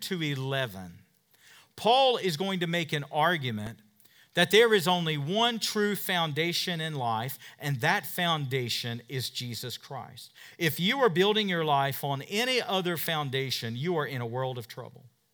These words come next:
People who purchase a home and they don't understand or realize that the foundation has been cracked, they're in trouble.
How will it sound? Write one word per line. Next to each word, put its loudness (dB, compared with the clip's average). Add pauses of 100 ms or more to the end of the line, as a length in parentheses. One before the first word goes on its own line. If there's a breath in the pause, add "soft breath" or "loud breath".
(1080 soft breath)
People 2
who 2
purchase -2
a 0
home 0
and -6
they -2
don't -4
understand -4
or -2
realize -2
that -8
the -12
foundation -4
has -8
been -10
cracked, -4
they're -6
in -8
trouble. -16